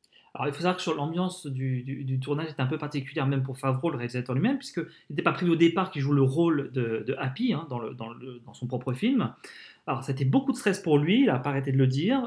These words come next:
Euh, d'ailleurs, si vous regardez attentivement le film, du début, euh, à, aux alentours de la fin,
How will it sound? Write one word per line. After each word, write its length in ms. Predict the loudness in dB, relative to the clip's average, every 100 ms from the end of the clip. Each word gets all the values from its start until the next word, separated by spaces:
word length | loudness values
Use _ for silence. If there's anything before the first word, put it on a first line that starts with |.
| 2
Euh, 340 | 4 4 0
d'ailleurs, 220 | 0 -2
si 120 | -2
vous 100 | -2
regardez 240 | -2 -2 -6
attentivement 460 | -8 -8 -6 -4 -2
le 80 |
film, 480 | -4 -2 0 0 -2 -10 -8
du 100 | -4
début, 640 | 0 2 0 -6 -10 -14 -14 -18 -20
euh, 40 | -18 -18 -20
à, 160 | -18 -14 -12 -10
aux 120 | -2
alentours 240 | 0 0 -2
de 60 |
la 40 | -4
fin, 300 | 0 -2